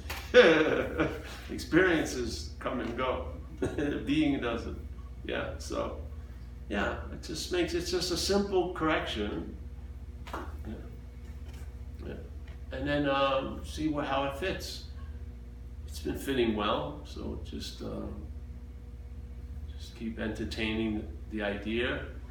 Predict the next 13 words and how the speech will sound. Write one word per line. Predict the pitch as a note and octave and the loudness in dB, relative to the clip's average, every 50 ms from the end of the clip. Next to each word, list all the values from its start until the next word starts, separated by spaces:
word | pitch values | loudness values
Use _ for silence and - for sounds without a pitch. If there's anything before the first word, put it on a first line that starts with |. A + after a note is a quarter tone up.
| - - - - - - | -10 -10 -10 -10 -8 -4
'cause | - D#3 C#3+ - - | 0 0 2 4 4
you're | D3 C3+ C3 | 4 6 8
not. | D3+ E3 D3+ - - - - - D3 D3+ | 8 8 8 8 6 2 0 -2 -2 0
Mind's | E3 F3+ F#3 F#3 F3 D#3+ - A#2+ | 2 4 4 4 4 4 2 2
entertaining. | G#2+ G#2 - G#2+ G#2+ - - G2+ G2 F#2+ F#2+ F#2+ - - | -2 -2 -2 -2 -4 -4 -2 -2 -2 -2 -4 -4 -4 -2
The | E3 E3+ | 0 2
mind | F#3+ A3 A#3 B3 A#3 G#3+ F#3+ D3+ | 4 6 6 6 6 4 4 4
is | C#3+ C3 - - - | 2 2 0 2 4
on | D#3 F3 F#3 E3+ E3+ D#3+ D3+ - - | 6 8 8 8 8 6 6 2 -2
fire | - - - - - E3 D#3 D3+ D#3+ D#3 D#3 C3 A#2 A2 - - - - - | -4 -6 -6 -2 2 6 8 10 10 10 8 8 6 4 2 -2 -4 -6 -4
all | A#2+ A#2 B2 B2 A#2+ | -2 0 0 0 2
fucking | - - A#2+ A#2 G#2+ G#2+ G2+ G#2 | 2 2 2 2 2 0 -2 0
day. | G#2 G#2+ G#2 G2+ F#2+ - | 2 2 2 2 2 0